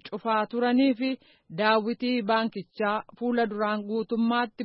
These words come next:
barbadaa'uu fi dhagaan darbatamees miidhaa geessisuun ibsameera.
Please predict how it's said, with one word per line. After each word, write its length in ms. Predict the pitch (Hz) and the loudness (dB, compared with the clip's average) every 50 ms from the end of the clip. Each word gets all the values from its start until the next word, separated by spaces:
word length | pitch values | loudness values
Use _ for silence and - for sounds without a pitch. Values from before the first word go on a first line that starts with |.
| - | -4
barbadaa'uu 680 | - 196 202 202 190 214 214 202 226 226 233 247 247 247 | -2 0 0 2 2 2 2 4 4 4 6 4 4 2
fi 100 | 214 214 | 0 -2
dhagaan 440 | 165 185 196 180 196 202 214 226 240 | -2 -2 -2 -2 -2 -2 0 0 0
darbatamees 760 | 220 233 233 214 214 214 - 226 214 214 226 240 247 233 - | 0 0 0 0 -2 -4 -2 0 0 0 0 0 -2 -2 -2
miidhaa 420 | 214 220 214 196 - - - 196 196 | -4 -4 -4 -4 -6 -4 -4 -4 -2
geessisuun 520 | 185 202 202 190 - 208 - 240 247 247 | -2 -4 -6 -6 -8 -10 -6 -2 0 2
ibsameera. 560 | 269 262 - - 254 247 240 226 220 202 165 | 2 0 0 -2 0 0 2 0 2 0 0